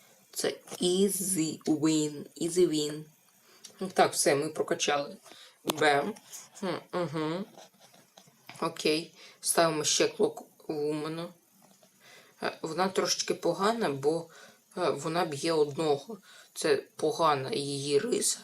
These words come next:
е, але окей. Е, але ми, м, приймаємо любих людей,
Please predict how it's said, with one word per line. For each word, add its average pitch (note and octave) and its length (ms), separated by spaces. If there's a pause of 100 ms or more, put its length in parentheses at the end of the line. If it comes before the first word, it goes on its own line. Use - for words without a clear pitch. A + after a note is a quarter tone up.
(500)
е, D#3+ 120
але E3 320
окей. D#3 440 (380)
Е, C#3+ 420
але F3 340 (120)
ми, E3+ 240 (840)
м, D#3+ 340 (560)
приймаємо G#3 600
любих F#3+ 520
людей, F#3 460